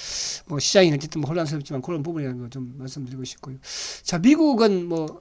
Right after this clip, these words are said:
잠깐 간단히 설명을 드리면 미국은 지금 크게 빠지던 부분은 아니에요. 그러니까 미국, 만약에 미국이, 요것도 잘 기억해 놓으셔야 돼요. 단기 매매를 하는 또 이런 부분에서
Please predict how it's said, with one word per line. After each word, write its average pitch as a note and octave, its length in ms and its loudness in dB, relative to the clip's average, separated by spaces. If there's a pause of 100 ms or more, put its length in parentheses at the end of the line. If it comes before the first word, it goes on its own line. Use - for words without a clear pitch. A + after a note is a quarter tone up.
잠깐 - 220 -10
간단히 B3+ 340 -2
설명을 A3+ 300 2
드리면 D#3 540 -2
미국은 B3 320 -2
지금 F3 180 -2
크게 G3 180 -6
빠지던 C4+ 520 0
부분은 F3+ 260 -2
아니에요. C#3 300 -2
그러니까 F#3+ 100 -4
미국, C4 220 0
만약에 A3+ 340 2
미국이, A3 1000 0
요것도 A3+ 160 0
잘 F#3+ 140 0
기억해 F#3 220 8
놓으셔야 E3 300 4
돼요. C3 300 -4 (1500)
단기 D#3 220 2
매매를 F#3 300 6
하는 D#3 220 -2
또 C#3 200 -4
이런 D3 200 0
부분에서 C#3+ 520 0